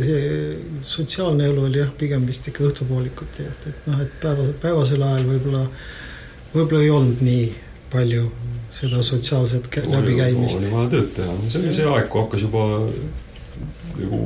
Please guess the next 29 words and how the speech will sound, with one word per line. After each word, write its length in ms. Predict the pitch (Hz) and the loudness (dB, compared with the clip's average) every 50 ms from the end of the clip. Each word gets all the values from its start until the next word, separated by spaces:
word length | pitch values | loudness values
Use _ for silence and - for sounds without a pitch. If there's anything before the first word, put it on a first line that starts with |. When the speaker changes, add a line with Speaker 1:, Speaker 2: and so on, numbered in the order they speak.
| 113 117 - - | -2 -2 -2 0
Speaker 2:
enam 220 | - 110 117 110 110 | 2 2 4 4 4
ei 60 | 113 | 2
saanud 180 | 127 120 101 - | 2 2 0 0
kakskümmend 320 | - 120 117 - 113 117 | 0 0 0 0 2 2
neli 120 | 117 104 110 | 2 2 2
hašši 260 | 113 113 - - - | 2 0 0 0 -2
istuda 300 | 110 - - - 101 107 117 | -2 -2 -2 -2 -2 0 2
arvutis, 360 | 135 120 98 98 - 113 - | 2 2 0 0 -2 -4 -6
sest 160 | - 110 - - | -6 -6 -6 -4
tuli 140 | 117 113 113 | -2 0 0
vaja 200 | 113 113 117 120 139 - - - - - 123 113 - | 0 0 0 0 -2 -4 -6 -6 -6 -8 -8 -6 -2
tööd 200 | - 123 120 117 | 0 0 0 0
teenida, 380 | - 107 110 110 107 107 104 - - - - | 0 0 0 0 0 -2 -2 -4 -6 -2 0
tööd 180 | 147 127 117 - | 2 2 2 2
teha 220 | - 110 110 110 117 | 2 2 2 2 2
ja 60 | 143 | 2
raha 140 | 143 107 90 | 2 2 0
teenida. 300 | 82 82 82 82 117 110 - - - - - - - - - - - - - - - - - - - | 0 -2 -2 -2 -4 -6 -8 -12 -16 -18 -18 -18 -18 -18 -18 -18 -18 -18 -18 -18 -20 -20 -12 -4 -2
Et, 140 | 107 - 147 | 0 0 0
Speaker 1:
Jah. 80 | 156 165 165 - - - | 0 -2 -4 -6 -6 -6
Speaker 2:
eh, 380 | - - - - - - - - - - - - - - - - - - - - - - - - | -6 -6 -6 -6 -6 -8 -8 -8 -6 -4 -4 -4 -4 -6 -10 -10 -10 -10 -10 -12 -12 -6 -2 2
jah, 80 | 175 165 | 2 2
aga 140 | - 110 - | 4 2 2
ometi 300 | 165 175 190 156 143 170 180 | 2 2 2 2 4 4 4
ühel 140 | 156 156 | 4 4
hetkel 180 | 160 160 - 123 | 2 0 0 0
sa 140 | 120 131 139 | 0 0 0
panid 160 | 135 135 143 | 0 2 2
omale 220 | 147 127 123 131 | 2 2 0 0